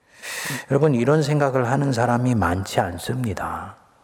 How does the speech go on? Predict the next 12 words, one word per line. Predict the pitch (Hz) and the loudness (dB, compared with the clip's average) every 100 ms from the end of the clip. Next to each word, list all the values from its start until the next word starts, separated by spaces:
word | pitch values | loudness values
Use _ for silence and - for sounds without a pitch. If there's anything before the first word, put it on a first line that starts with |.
| _ _ _ - - - - - - | _ _ _ -20 -20 -20 -20 -16 -6
자신의 | - 123 160 160 143 | -2 2 4 4 2
실패에서 | - 156 - 143 123 127 | 0 -6 -2 -2 0 -2
자기의 | - 104 - 110 107 | -2 -2 0 0 2
내면의 | 98 87 87 107 127 123 | 2 0 2 2 2 2
진실까지 | 113 110 104 107 107 98 101 - | 0 -2 -2 -2 0 -2 -2 -2
파고 | - 139 139 | -2 -2 -4
들어가는 | - 110 104 101 98 | -4 -4 -4 -4 -6
신실함을 | - 156 139 151 135 123 113 | -4 -2 0 2 2 0 -4
가진 | - 104 104 | -6 -6 -6
사람이 | 101 95 90 107 117 | -6 -6 -6 -6 -4
많지 | 85 92 98 - 107 | -4 -4 -6 -2 -2
않아요. | 92 104 87 92 90 | -2 -6 -6 -8 -10